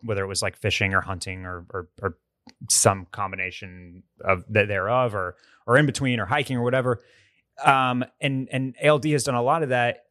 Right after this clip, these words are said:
The difference for me was that they always used it as, like, a reference point.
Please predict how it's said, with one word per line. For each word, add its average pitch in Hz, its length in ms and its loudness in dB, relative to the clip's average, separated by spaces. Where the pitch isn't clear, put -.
The 127 120 4
difference 160 600 2
for - 140 4
me 156 300 2
was 131 160 -2
that 123 100 -6
they 123 80 -2
always 127 360 0
used 120 200 -4
it 120 80 -6
as, 113 140 0
like, 113 120 -4
a 90 100 -8
reference 110 520 -4
point. 185 340 -8